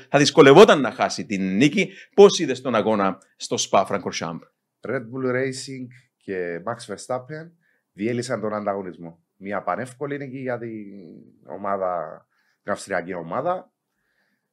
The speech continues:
Speaker 2: Εμ, είχαμε κάποιες αλλαγές στα αεροδυναμικά και ίσως έπαιξαν ένα ρόλο, να υπενθυμίσουμε ότι υπήρχε διρεκτίβα για να ψηλώσουν λίγο το μονοθέσιο. Ο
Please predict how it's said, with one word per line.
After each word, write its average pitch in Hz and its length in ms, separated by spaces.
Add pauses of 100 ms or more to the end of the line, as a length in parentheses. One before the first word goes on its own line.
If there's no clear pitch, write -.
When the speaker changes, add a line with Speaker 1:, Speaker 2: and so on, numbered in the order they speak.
(240)
Speaker 2:
Εμ, 104 920 (480)
είχαμε 143 320
κάποιες 123 300
αλλαγές 123 360
στα 151 100
αεροδυναμικά 92 880 (240)
και 104 260
ίσως 151 440
έπαιξαν 135 440
ένα 95 180
ρόλο, 92 520
να 98 180 (460)
υπενθυμίσουμε 107 760
ότι 107 580 (340)
υπήρχε 98 300
διρεκτίβα 101 560
για 104 140
να 107 140
ψηλώσουν 92 520
λίγο 82 240
το 73 100
μονοθέσιο. 170 680 (480)
Ο 107 80